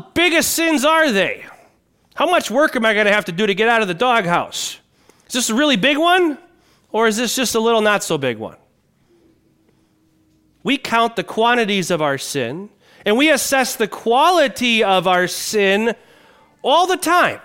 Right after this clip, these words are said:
And there's a problem with that. It's all wrong. We do it, but it's not what God would have us do.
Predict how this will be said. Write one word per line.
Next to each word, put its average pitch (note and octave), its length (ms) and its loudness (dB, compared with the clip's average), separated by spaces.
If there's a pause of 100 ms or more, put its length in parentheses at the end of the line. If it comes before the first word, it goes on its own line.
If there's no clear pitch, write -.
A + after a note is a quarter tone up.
(1900)
And G3 220 0
there's G#3+ 140 0
a F#3 40 -8
problem F3+ 400 0
with A#2+ 160 -4
that. D#2 280 -10 (1300)
It's B2 180 -6
all F3+ 220 0
wrong. D#3 320 -2 (2500)
We D#3 100 -2
do A#3+ 260 2
it, F#3+ 260 0 (1800)
but D#3 140 -4
it's D#3+ 140 -8
not A#3+ 180 0
what B3 160 -4
God A3 200 0
would G#3 100 -2
have G3 180 0
us F3 220 -6
do. F#3+ 280 -4